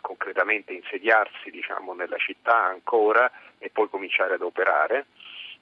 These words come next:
e nel resto del paese perché rimangono tensioni e il contrasto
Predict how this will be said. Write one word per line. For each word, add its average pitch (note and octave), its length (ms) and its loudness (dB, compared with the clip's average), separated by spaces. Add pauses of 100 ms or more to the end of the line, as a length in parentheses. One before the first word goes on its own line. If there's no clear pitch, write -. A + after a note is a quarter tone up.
e B2 360 4
nel G2+ 200 -8
resto G2 260 0
del F#2 180 -4
paese A2 520 4
perché - 260 -10
rimangono F#2 960 -2
tensioni G2+ 680 -4
e F2+ 60 -2
il E2+ 120 -10
contrasto F2 1120 -2